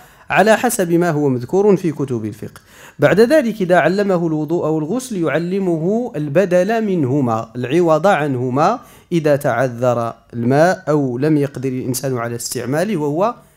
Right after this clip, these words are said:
تيمم، لأن الطهارة إما أن تكون مائية، وحينئذ يجب إما الوضوء أو الغسل على حسب الحدث، إن كان حدثا أصغر ففيه الوضوء، وإن كان أكبر ففيه الغسل.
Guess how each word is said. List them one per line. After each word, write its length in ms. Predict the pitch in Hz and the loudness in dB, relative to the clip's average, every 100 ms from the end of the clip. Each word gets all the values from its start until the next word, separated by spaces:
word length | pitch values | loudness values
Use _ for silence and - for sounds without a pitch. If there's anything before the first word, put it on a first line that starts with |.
| _ _ | _ _
تيمم، 580 | - 214 196 131 113 104 98 - _ - | 4 6 6 4 0 -4 -10 -20 _ -8
لأن 160 | 123 131 | -4 -4
الطهارة 580 | 131 139 160 165 143 | -2 0 2 2 0
إما 280 | 135 143 139 | -4 -2 -2
أن 80 | 147 | -4
تكون 480 | 131 123 131 123 127 - _ - | -8 -8 -6 -6 -8 -14 _ -6
مائية، 1080 | 135 143 143 139 131 127 127 160 240 - - - | 0 0 0 -4 -4 -4 -2 -2 -2 -6 -10 -14
وحينئذ 580 | - 156 147 139 135 135 | -8 -2 0 0 -4 -6
يجب 520 | 135 139 127 127 123 | -6 -6 -6 -8 -2
إما 240 | 170 165 135 | -2 0 -4
الوضوء 580 | 127 123 135 135 - | -6 -8 -8 -6 -4
أو 180 | - 135 | -4 -4
الغسل 480 | 123 - - 233 226 - _ - | -4 -4 -4 -6 -12 -16 _ -4
على 240 | 139 170 | -2 0
حسب 340 | 185 190 175 156 | -2 -6 -6 -6
الحدث، 580 | 143 151 123 107 - - _ _ 151 | -6 -4 -4 -6 -10 -20 _ _ -6
إن 140 | 135 | -4
كان 280 | 139 160 147 | 0 0 0
حدثا 540 | 147 139 139 139 131 | 0 -2 -2 -4 -6
أصغر 420 | - 131 156 196 196 | -8 -2 -2 -2 -6
ففيه 420 | - 143 151 131 | -12 -8 -6 -4
الوضوء، 440 | 139 127 123 135 147 - - - 113 | -4 -4 -4 -6 -8 -14 -20 -14 -4
وإن 200 | 147 147 | -2 0
كان 260 | 165 151 | 2 2
أكبر 460 | 127 127 135 160 185 | 2 -2 2 2 2
ففيه 360 | 196 208 175 | -2 -2 0
الغسل. 380 | 131 107 104 - | -2 -4 -8 -14